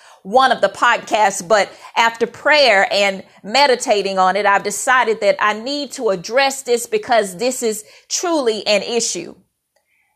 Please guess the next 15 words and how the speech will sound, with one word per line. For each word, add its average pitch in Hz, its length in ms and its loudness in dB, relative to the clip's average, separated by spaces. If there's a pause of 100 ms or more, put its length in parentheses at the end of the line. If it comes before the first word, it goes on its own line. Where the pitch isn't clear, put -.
(600)
Today, 294 340 2
I 339 80 6
want 294 240 2
to 254 80 -2
talk 277 380 2
to 269 60 -8
you 240 200 0
about, 208 420 2
but 262 240 2
it's 254 240 -4
your 196 120 -2
family. 196 560 -6 (960)
How 302 720 4 (560)
to 247 180 4
heal 262 840 -6